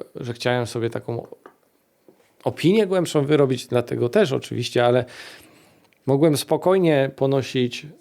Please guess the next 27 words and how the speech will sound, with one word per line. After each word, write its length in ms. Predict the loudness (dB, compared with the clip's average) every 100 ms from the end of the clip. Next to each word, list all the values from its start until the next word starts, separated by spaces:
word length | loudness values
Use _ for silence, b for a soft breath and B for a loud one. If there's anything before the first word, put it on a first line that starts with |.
| _ 0
połowę 420 | 4 4 4 2
tego 260 | 2 0 0
czasu 340 | -2 0 0
i 80 | 2
ta 120 | 2
opinia 400 | 2 0 0 2
byłaby 520 | 4 4 4 2 0 -2 B B B -10
wyrobiona. 720 | 0 2 4 4 0 0 -6 -16 B B B B B 0
Więc, 280 | 2 2 0
y, 300 | -2 -2 -4
zegarek 440 | 0 2 4 2 2
ten 140 | 2
zdał 380 | 2 2 0 0
u 80 | 0
mnie 440 | 2 2 2 -2
właśnie 640 | -10 -6 -2 -2 -2 -6 -4
ten 260 | -2 0
najtrudniejszy 1160 | 0 0 2 2 2 -2 -2 -4 -2 -2 -2 -8 _ -2
test, 640 | 0 0 -4 -12 -20 _
test 360 | -4 -2 -4 -6
tego, 260 | -4 -2
czy 180 | -2 -4
faktycznie 560 | -4 -6 -6 -6 -2 -2
znajdzie 360 | 0 -2 -2
drogę 480 | -2 -2 -2 -6 -8 -12 -18 -12
na 280 | -8 -6 -8 -8
nadgarstek. 640 | -8 -4 -4 -4 -8 -12